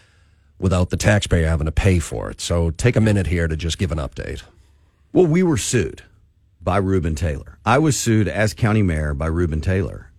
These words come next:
Speaker 2: And so we had to respond. We did respond in kind, and we're hopeful that that's adjudicated pretty quickly. We're not, this is not a trial. I would also say to members of the community, this is not frivolous. You have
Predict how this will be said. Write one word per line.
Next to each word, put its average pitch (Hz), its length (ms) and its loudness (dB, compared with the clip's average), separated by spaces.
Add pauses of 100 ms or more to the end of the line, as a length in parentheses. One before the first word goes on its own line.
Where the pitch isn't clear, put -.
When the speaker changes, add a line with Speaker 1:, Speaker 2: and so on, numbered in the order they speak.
Speaker 2:
And 80 500 -2
so - 140 -10
we 82 160 0
had 78 200 -2
to 92 60 0
respond. 82 600 -4 (140)
We 95 160 2
did 92 260 0
respond 90 460 0
in 104 120 2
kind, 76 460 -6
and 135 140 0
we're 160 140 0
hopeful 107 400 0
that 80 180 -4
that's 82 240 -2
adjudicated 78 720 -2
pretty 87 160 -2
quickly. 71 560 -6
We're 101 80 0
not, 160 240 0
this 143 120 -6
is 147 120 0
not 156 160 2
a 120 40 0
trial. 104 480 0
I 147 120 4
would 226 120 2
also 160 360 2
say 98 400 0
to 98 180 -4
members 95 320 0
of 78 80 -4
the 69 60 -6
community, 101 400 0
this 104 180 -2
is 92 140 -4
not 92 260 -2
frivolous. 98 580 -4 (520)
You 113 160 4
have 92 680 -2